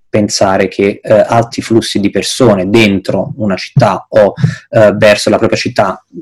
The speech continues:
provenienti da altre città, possa contribuire alla diffusione del virus. E infine, altri fattori demografici. Gli altri fattori demografici che andiamo a considerare sono la densità abitativa, la presenza di persone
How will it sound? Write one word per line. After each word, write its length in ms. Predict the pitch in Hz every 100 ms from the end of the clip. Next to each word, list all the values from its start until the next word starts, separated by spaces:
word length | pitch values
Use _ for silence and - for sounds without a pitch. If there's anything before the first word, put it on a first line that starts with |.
| - _ _
provenienti 460 | - 107 110 107 107
da 240 | 95 -
altre 380 | - 117 110 104
città, 380 | - - - - - - -
possa 260 | - 110 -
contribuire 800 | 110 104 107 98 127 110 90 -
alla 240 | - 92
diffusione 500 | 95 92 - - 104
del 220 | 98 92 98
virus. 560 | - - - - - -
E 80 | 208
infine, 540 | 226 - - 330 320 - - - - -
altri 240 | 170 143
fattori 280 | 123 - 117
demografici. 720 | 110 104 107 98 - - - - - - -
Gli 80 |
altri 200 | 226 233
fattori 260 | 123 123 117
demografici 560 | 107 113 107 98 107 107
che 80 |
andiamo 380 | 101 101 95 95
a 140 | - -
considerare 500 | 107 139 151 101 98
sono 240 | 110 95
la 80 | 98
densità 560 | 101 92 - 107 110 -
abitativa, 800 | 104 98 95 - 87 123 202 - _ - 160 - - -
la 140 | 117
presenza 400 | - 107 123 120
di 100 | 104
persone 640 | 95 - - 131 107 98